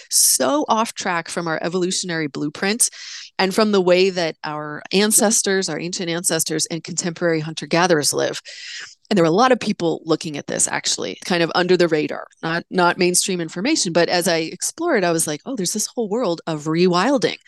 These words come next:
of getting our lifestyle back in alignment with our evolutionary heritage." And so that just opened up a pathway for me. And I started engaging with lots of practitioners of Paleolithic skills, people who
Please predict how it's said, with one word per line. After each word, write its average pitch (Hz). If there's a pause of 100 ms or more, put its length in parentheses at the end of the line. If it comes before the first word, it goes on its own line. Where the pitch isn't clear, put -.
(360)
of 160
getting 175
our 165
lifestyle 151
back 147 (400)
in 214
alignment 151
with 170
our 170
evolutionary 151
heritage." 196 (500)
And 175
so 196
that 196
just -
opened 185
up 180 (120)
a 170
pathway 190
for 165
me. 156 (800)
And 202
I 180
started 175
engaging 180
with 165
lots 170
of 180
practitioners 170
of -
Paleolithic 156
skills, 196
people 175
who 160